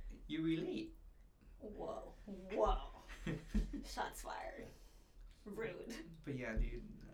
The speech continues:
Speaker 1: um,
Speaker 2: I mean, he, there's a couple episodes where they outsmart him.
Speaker 1: Yeah, but it's, like, few characters, like you said.
Speaker 2: It's only two.
Speaker 1: Oh, there, <laughs> oh.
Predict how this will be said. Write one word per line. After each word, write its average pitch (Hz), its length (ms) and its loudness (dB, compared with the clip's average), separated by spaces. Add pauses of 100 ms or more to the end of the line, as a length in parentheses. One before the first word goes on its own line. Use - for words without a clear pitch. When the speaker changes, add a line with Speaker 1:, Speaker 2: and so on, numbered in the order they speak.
Speaker 1:
um, 123 240 -4 (580)
Speaker 2:
I 359 80 12
mean, 427 260 12
he, 427 240 4
there's 453 160 12 (200)
a - 40 4
couple 339 360 10
episodes 254 480 4
where 202 500 4 (540)
they 208 360 8
outsmart - 520 0
him. 269 240 0 (560)
Speaker 1:
Yeah, 160 180 6
but 151 160 4
it's, 147 140 2
like, 147 180 0 (200)
few 147 240 4
characters, - 680 -4
like - 120 -10
you - 80 -10
said. 233 140 -4
Speaker 2:
It's 226 80 -2
only 220 160 0
two. - 160 -10 (500)
Speaker 1:
Oh, - 80 -8
there, - 180 -2
<laughs> - 60 -2
oh. 117 500 2